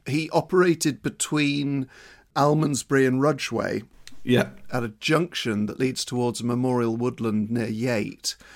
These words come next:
Speaker 1: Very little is known, but he was selling, it was either a C D or a D V D, uh, that were called Chaos Packs.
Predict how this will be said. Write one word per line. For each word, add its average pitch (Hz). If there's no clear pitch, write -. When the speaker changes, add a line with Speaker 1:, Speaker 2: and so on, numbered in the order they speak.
Speaker 1:
Very 208
little 208
is 165
known, 170
but -
he 151
was 180
selling, 170
it 165
was 151
either 208
a 180
C 214
D 185
or 143
a 127
D 175
V 139
D, 117
uh, 135
that 147
were 131
called 143
Chaos 175
Packs. -